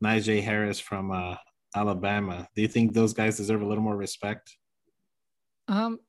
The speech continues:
Speaker 2: it's just the way that the running back position goes these days. The, the, the league has transitioned from, you know,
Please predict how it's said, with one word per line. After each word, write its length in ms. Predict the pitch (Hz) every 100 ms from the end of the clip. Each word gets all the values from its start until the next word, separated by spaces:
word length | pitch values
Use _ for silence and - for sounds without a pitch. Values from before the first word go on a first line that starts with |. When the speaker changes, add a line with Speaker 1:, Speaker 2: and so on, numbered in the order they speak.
| _ _ _ _ _ 269 247
Speaker 2:
it's 240 | 226 175
just 240 | 233 226 -
the 220 | 208 196
way 200 | 175 202
that 220 | 208 202
the 80 | 180
running 300 | 165 208 202
back 200 | 190 185
position 360 | 185 185 185 151
goes 300 | 156 202 170
these 180 | 143
days. 340 | 151 135 131 120
The, 260 | 165 190 - _ _ _ _ -
the, 260 | 180 160 165
the 240 | 151 160
league 220 | 147 180
has 140 | 190 -
transitioned 680 | 185 143 147 - 190 165
from, 300 | - 156 147
you 120 | 147 147
know, 320 | 143 139